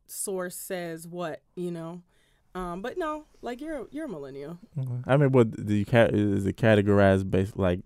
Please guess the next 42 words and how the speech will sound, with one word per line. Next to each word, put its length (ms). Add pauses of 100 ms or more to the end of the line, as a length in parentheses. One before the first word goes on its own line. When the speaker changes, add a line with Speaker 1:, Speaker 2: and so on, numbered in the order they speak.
(120)
Speaker 2:
how 160
you, 360 (760)
well, 160
I 60
don't 100
know, 120
I 40
guess 180
how 140
do 60
you, 160 (120)
how 100
you 180
carry 400 (140)
yourself 540
or 240 (280)
Speaker 1:
Maybe. 200
Speaker 2:
how 140
you 320
execute 540
things? 260
Speaker 1:
Sort 140
Speaker 2:
Like, 140
Speaker 1:
of 100
Speaker 2:
what 100
Speaker 1:
how 60
Speaker 2:
do 60
Speaker 1:
you, 160
Speaker 2:
you, 40
how 120
Speaker 1:
how 40
Speaker 2:
do 60
Speaker 1:
we 60
Speaker 2:
you 60
Speaker 1:
think. 120
Speaker 2:
define 300
it? 100 (720)
Speaker 1:
Um, 680 (140)
that's 160
a 40
good 160
question. 560